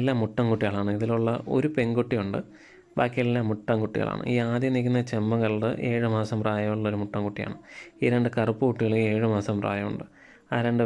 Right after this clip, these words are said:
വെള്ള കുട്ടികൾ അഞ്ച് മാസമേ ഉള്ളൂ. അഞ്ച് മാസമായ കിടാക്കുട്ടികളാണ് അത് രണ്ടെണ്ണം. നാല് മാസം കഴിഞ്ഞ് അഞ്ച് മാസം ആയില്ല. അഞ്ച് മാസത്തിനോട് ദാണ്ട് ഇതും മറ്റേത് ഒരു തള്ളയാടിൻ്റെ കുട്ടികളാണ്. ഇതിൻ്റെ നടുക്ക് ഇരിക്കുന്ന ഈ കറുപ്പും വെള്ളയും പെൺകുട്ടിയാണ്. അതിന് മൂന്ന് മാസമേ ആയുള്ളൂ.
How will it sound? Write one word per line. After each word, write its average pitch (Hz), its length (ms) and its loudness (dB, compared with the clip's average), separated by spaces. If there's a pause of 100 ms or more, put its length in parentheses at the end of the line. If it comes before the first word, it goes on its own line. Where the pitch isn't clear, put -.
വെള്ള 113 380 2
കുട്ടികൾ 107 260 -2 (880)
അഞ്ച് 123 320 2
മാസമേ 104 400 -2
ഉള്ളൂ. - 180 -6 (120)
അഞ്ച് 117 240 -2
മാസമായ 110 360 -2
കിടാക്കുട്ടികളാണ് 104 640 -2
അത് 107 160 0
രണ്ടെണ്ണം. 104 360 -6 (300)
നാല് 113 240 0
മാസം 113 220 -2
കഴിഞ്ഞ് 113 220 2
അഞ്ച് 113 180 0
മാസം 110 220 0
ആയില്ല. 113 240 -4 (640)
അഞ്ച് 123 140 0
മാസത്തിനോട് 117 520 0
ദാണ്ട് 107 260 0
ഇതും 127 220 0
മറ്റേത് 113 340 0
ഒരു 120 140 0
തള്ളയാടിൻ്റെ 110 480 0
കുട്ടികളാണ്. 107 360 -6 (360)
ഇതിൻ്റെ 131 260 4
നടുക്ക് 123 260 2
ഇരിക്കുന്ന 120 280 0
ഈ 117 120 -4
കറുപ്പും 123 360 0
വെള്ളയും 107 260 2
പെൺകുട്ടിയാണ്. 107 480 0
അതിന് 107 240 0
മൂന്ന് 139 300 2
മാസമേ 110 360 0
ആയുള്ളൂ. 101 320 -4